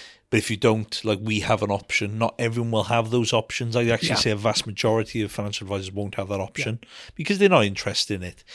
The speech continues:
Speaker 1: But we, you know, it's something we wanna do. We wanna help people create good habits. We wanna educate the nation in money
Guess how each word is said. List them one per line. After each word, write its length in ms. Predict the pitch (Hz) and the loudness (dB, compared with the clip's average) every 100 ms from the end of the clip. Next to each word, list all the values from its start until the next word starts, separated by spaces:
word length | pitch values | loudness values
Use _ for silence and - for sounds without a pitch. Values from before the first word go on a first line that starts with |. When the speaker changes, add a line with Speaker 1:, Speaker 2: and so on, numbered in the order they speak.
| - - _ | -18 -18 _
Speaker 1:
But 100 | - | -2
we, 480 | 110 120 113 110 - | 2 4 4 2 -2
you 80 | - | -4
know, 100 | 113 | 0
it's 180 | 107 - | 0 0
something 380 | - 120 104 107 | 0 0 -2 -2
we 140 | 110 | 0
wanna 200 | 101 101 | 0 0
do. 220 | 95 107 98 | -2 -4 -4
We 80 | 101 | -4
wanna 160 | 98 - _ _ _ - | -4 -8 _ _ _ -6
help 240 | - 110 | -2 -2
people 160 | 110 104 | -4 -8
create 320 | - 110 107 | -2 -2 -2
good 120 | 98 | -4
habits. 520 | - 104 101 95 - - - - | -2 -4 -4 -6 -6 -12 -18 -12
We 60 | 110 | -2
wanna 240 | 110 104 - | 0 0 -2
educate 560 | 117 101 110 - 107 - | -6 -4 -6 -2 -4 -4
the 80 | |
nation 580 | 104 104 98 - 107 104 - - - - | -4 -2 -2 -2 -2 -8 -12 -20 -20 -8
in 240 | 110 104 | -4 -2
money 420 | 104 104 104 104 | 0 2 2 -2